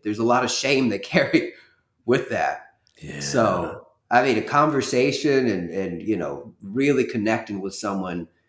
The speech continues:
Speaker 1: can go a long way as far as helping reduce that, that loneliness epidemic that we're seeing among men, uh, as well.
Speaker 2: Yeah. And to know that it, like, uh, if I talk about it,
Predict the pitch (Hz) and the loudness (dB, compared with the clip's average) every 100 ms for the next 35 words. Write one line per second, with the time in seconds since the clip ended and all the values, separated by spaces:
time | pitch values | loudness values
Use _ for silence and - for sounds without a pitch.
0 | _ - 98 117 104 104 101 101 95 104 | _ -10 -4 0 0 2 0 0 -2 0
1 | 104 90 82 - 98 87 87 82 - 98 | 0 -2 -4 -4 0 0 -2 -6 -6 -6
2 | 95 92 78 - 85 87 95 - - 87 | -4 -6 -6 -8 -10 -8 -8 -8 -6 -2
3 | 78 - 90 87 90 87 110 110 90 82 | -4 -4 -4 -4 -2 -2 0 0 -2 -6
4 | 78 - - 85 85 78 82 82 - 76 | -6 -8 -6 -8 -8 -8 -6 -6 -8 -10
5 | 80 - 87 80 82 76 78 85 76 73 | -8 -8 -6 -6 -8 -10 -10 -10 -10 -14
6 | 78 64 65 73 80 76 - _ _ _ | -16 -16 -16 -16 -12 -12 -14 _ _ _
7 | _ _ _ - 76 80 90 80 71 _ | _ _ _ -12 -6 0 0 0 -6 _
8 | - - - - 113 127 113 107 110 110 | -20 -20 -14 -2 0 2 2 4 6 4
9 | 98 - - _ _ 98 - _ _ 101 | 2 -8 -20 _ _ -8 -8 _ _ -2
10 | 104 - 92 80 95 95 - 135 147 107 | 0 0 -4 -6 -2 -2 4 4 4 4
11 | 95 92 110 | 4 6 4